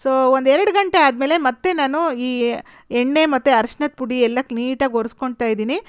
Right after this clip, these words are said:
ಬ್ಯಾಕ್ ಸೈಡ್ ಕೂಡ ನಾನು ಸ್ವಲ್ಪ ಕ್ಲೀನಾಗಿ ಒರೆಸ್ಕೊಂಡು ಮತ್ತೆ ಗ್ಯಾಸ್ ಫ್ಲೇಮ್ ಆನ್ ಮಾಡಿ ಈಗ ಎಣ್ಣೆ ಹಾಕ್ಕೊಳ್ತಾ ಇದ್ದೀನಿ. So, ಈ ಎಣ್ಣೆ ಒಂದು ಎರಡು ಸ್ಪೂನಷ್ಟು ಹಾಕಿ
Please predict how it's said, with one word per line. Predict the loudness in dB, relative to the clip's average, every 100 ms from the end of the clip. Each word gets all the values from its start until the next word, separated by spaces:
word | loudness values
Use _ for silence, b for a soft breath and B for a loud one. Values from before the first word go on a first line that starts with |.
| B B
ಬ್ಯಾಕ್ | 0 0
ಸೈಡ್ | 2 0 0
ಕೂಡ | -2 0
ನಾನು | 0 -2
ಸ್ವಲ್ಪ | -4 -4 -4
ಕ್ಲೀನಾಗಿ | -4 -8 -6 -6 -4
ಒರೆಸ್ಕೊಂಡು | -4 -4 -8 -8 -4 0 0 -2 B B _
ಮತ್ತೆ | -6 0 0
ಗ್ಯಾಸ್ | 2 2 0
ಫ್ಲೇಮ್ | -2 -2 0
ಆನ್ | 0 0 -2
ಮಾಡಿ | -2 -2 0
ಈಗ | 0 0 -2 -2
ಎಣ್ಣೆ | -4 -4 -2
ಹಾಕ್ಕೊಳ್ತಾ | -4 -6 -8 -4
ಇದ್ದೀನಿ. | -2 -2 -4 -6 -10 b b _
So, | 0
ಈ | 0 0
ಎಣ್ಣೆ | 2 2 2 0
ಒಂದು | 0 2
ಎರಡು | 4 2
ಸ್ಪೂನಷ್ಟು | -2 -6 -6 -4 -6 -6
ಹಾಕಿ | 0 0 0 -4 -4